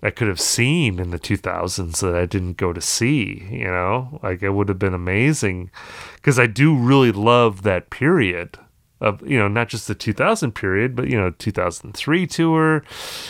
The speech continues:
and then you got, like, you know, uh, like, oh five, oh six, like, that whole time, and they're just a phenomenal live band. Um, I just did not, I was just checked out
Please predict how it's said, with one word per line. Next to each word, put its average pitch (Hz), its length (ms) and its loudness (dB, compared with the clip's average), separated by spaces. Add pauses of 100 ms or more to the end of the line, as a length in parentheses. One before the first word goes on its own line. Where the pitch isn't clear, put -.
(140)
and 104 140 0
then 98 60 4
you 95 160 2
got, 104 140 -6
like, 92 280 -4
you 101 80 -4
know, 95 540 -8 (100)
uh, - 580 -6
like, - 140 -10 (260)
oh 98 160 -2
five, 120 400 0
oh 110 120 2
six, - 640 -2
like, 110 180 0
that 120 200 0
whole 139 280 0 (520)
time, 147 560 2
and 87 300 -6 (1200)
they're 107 320 -2
just 117 240 -4
a 135 60 -2
phenomenal 131 760 2
live 139 340 2
band. 85 500 -8 (320)
Um, 101 560 0
I 107 120 0
just 107 240 -6
did 104 200 -2
not, 101 440 0 (520)
I 101 120 -2
was 101 140 0
just 98 180 -6
checked 110 300 -2
out 139 340 0